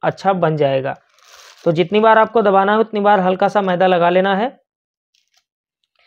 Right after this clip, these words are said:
और ज़्यादा मैदा नहीं लगाना है, ताकि जब हमारा बिस्किट पके तो मैदा उसमें लगा दिखे। हल्का हल्का आपको मैदा लगाना है और इस तरीके से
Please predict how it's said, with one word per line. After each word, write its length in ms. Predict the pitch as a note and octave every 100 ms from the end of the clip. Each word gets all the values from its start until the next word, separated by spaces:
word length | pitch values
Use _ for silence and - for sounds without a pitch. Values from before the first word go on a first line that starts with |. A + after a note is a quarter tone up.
| _ _ _ -
और 160 | F#3 E3+
ज़्यादा 280 | F3+ F3+ G#3
मैदा 240 | G3+ G#3
नहीं 140 | F#3+
लगाना 260 | G#3 G#3 G#3+
है, 80 | A3+
ताकि 300 | G#3 F#3+ G#3
जब 120 | F#3+
हमारा 220 | F#3 F#3+
बिस्किट 380 | F#3 F3+ - G3
पके 220 | F3 E3+ G3
तो 160 | G3
मैदा 260 | F#3 F3 F#3
उसमें 220 | F3+ F3+
लगा 240 | F3 D#3+ F3+
दिखे। 360 | E3 E3 G#3+ B3+ _ _ _ _ _ _ _ _ _ _ -
हल्का 340 | D#3 D#3+ F#3+
हल्का 280 | F3+ F3 F#3+
आपको 240 | F3 -
मैदा 240 | F3+ F3 F#3
लगाना 340 | F3 E3 F#3
है 100 | G#3+
और 140 | A3+ F#3
इस 120 | F3
तरीके 280 | F3 E3 F3+
से 200 | -